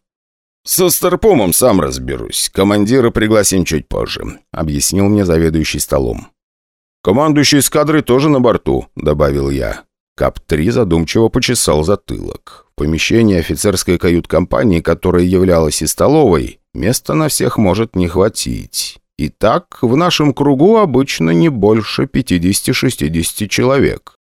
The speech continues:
«Да, ладно, пригласим, старпом разберется».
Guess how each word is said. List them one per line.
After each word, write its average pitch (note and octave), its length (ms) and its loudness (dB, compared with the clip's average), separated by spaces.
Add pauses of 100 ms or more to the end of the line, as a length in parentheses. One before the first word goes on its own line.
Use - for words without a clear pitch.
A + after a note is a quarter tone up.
(240)
«Да, G2 500 0
ладно, A2+ 420 2
пригласим, A#2 560 0
старпом D#3 440 0
разберется». G2+ 580 0